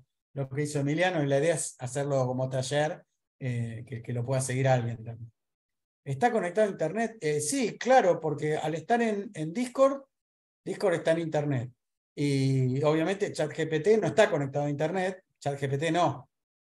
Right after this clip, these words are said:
Eh, ahora co-, a través de las api sí se puede conectar a internet, pero, pero lo, lo, básicamente es un chat donde varios estamos ahí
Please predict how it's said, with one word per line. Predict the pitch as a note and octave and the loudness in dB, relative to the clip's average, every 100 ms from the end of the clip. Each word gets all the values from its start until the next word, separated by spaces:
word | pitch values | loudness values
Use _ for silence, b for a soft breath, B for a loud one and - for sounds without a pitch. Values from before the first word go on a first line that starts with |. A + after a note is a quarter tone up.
| _ _ _ - | _ _ _ -12
Eh, | A#2 A#2 A2+ - | -6 -4 -4 -2
ahora | C3 D3+ F3+ F3+ | 2 4 4 2
co-, | D#3+ | 0
a | C#3+ | -2
través | C#3 D#3+ E3+ | 0 0 2
de | |
las | D#3+ - | 2 4
api | F3+ F3+ F#3+ | 2 2 -4
sí | G3 E3 | -4 -6
se | C3 C3 | -6 -10
puede | B2+ C#3 | -6 -6
conectar | C3+ C3 C#3 | -4 -4 -2
a | C3 | -2
internet, | B2+ A#2+ A#2 - _ _ _ _ _ | -2 -6 -8 -14 _ _ _ _ _
pero, | A#2+ A#2+ A#2+ A#2 A2+ A2 G#2+ G#2 _ _ _ _ | -2 0 0 0 -4 -6 -10 -16 _ _ _ _
pero | - C3 C#3+ C#3+ | -4 -2 -2 -2
lo, | D3+ | -2
lo, | D3 C3 B2 | -2 -4 -2
básicamente | D3 G#3+ G3+ G3+ C4 A3 | 2 2 2 2 2 0
es | E3 | -2
un | F3 F3 | -6 0
chat | B3+ B3+ | 4 4
donde | G3+ C#3+ C#3 | 2 -2 -2
varios | C3+ F3 F#3+ G3+ G3+ | 2 0 2 -2 -4
estamos | B2+ - D#3+ D#3+ D#3 | -10 -2 -2 -2 -4
ahí | E3+ A#3 B3+ | -2 -2 -4